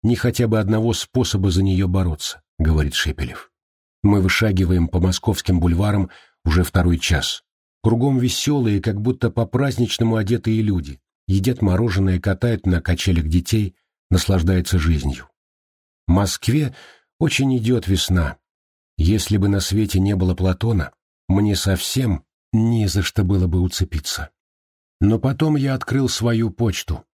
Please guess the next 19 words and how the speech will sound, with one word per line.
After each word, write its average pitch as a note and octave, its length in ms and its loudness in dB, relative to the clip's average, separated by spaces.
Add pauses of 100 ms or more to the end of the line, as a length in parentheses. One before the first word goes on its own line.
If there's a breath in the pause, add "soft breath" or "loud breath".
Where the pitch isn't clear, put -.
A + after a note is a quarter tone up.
(300)
Тысячи C3 400 -2
сообщений B2 640 -2
поддержки A2 640 -2
и A2 220 -2
тысячи A#2 520 -2
просьб F#2 520 -2
о F2 100 0
помощи. - 600 -2 (440)
Я G#2 220 2
понял, G2 480 0 (300)
что - 280 0
мой, A#2+ 280 2
точнее, A2 460 0
наш A2+ 200 0
с - 20 -2
Жанной G2 580 0
опыт B2 440 -4 (220)
нужен F2 480 2
людям. C2 360 -4